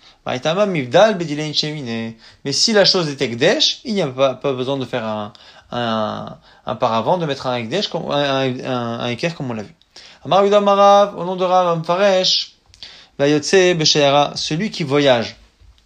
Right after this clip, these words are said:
Donc il prend le bateau où il voyage. Kodem Shoshim Yom En Zakuk Levaer, Tor Shoshim Yom Zakuk Levaer. S'il part avant trente jours, plus de trente jours avant la fête, il n'a pas besoin de se débarrasser du Chametz.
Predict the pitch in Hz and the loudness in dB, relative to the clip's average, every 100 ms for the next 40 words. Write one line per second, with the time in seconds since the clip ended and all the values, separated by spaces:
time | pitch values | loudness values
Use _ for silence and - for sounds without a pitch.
0 | _ _ _ _ _ - - 117 - 147 | _ _ _ _ _ -20 -14 -12 -4 0
1 | 143 143 151 160 151 143 127 127 151 170 | 2 2 2 2 2 0 2 2 4 4
2 | 170 170 - - - - - 208 202 196 | 2 -2 -16 -20 -20 -20 0 2 4 2
3 | 185 170 170 165 165 143 139 160 143 123 | 0 0 0 0 0 -2 -6 -6 -4 -2
4 | 135 190 - - 147 175 - 202 240 214 | 0 0 -2 -8 -6 -2 -2 0 2 2
5 | 214 - 151 156 156 151 139 117 117 - | 0 -8 -10 -8 -8 -4 -4 -6 -10 -18
6 | - - - 220 214 165 180 147 113 - | -20 -14 -6 -2 -2 4 6 6 4 -6
7 | _ _ 175 175 202 190 - 151 131 147 | _ _ 2 4 2 0 -4 -6 -4 -4
8 | 113 113 _ _ _ _ - 214 - 190 | -4 -8 _ _ _ _ -8 -8 -4 -2
9 | 170 170 147 139 127 170 196 - _ - | 0 2 2 2 0 0 -2 -4 _ -6
10 | 190 175 160 127 131 143 160 - _ - | -2 0 0 -2 -2 -4 -6 -14 _ -10
11 | 135 147 147 135 120 113 135 139 160 - | -4 -2 0 0 0 -2 -4 -4 -6 -12
12 | _ - - 127 127 127 110 104 | _ -20 -10 -6 -4 -4 -6 -10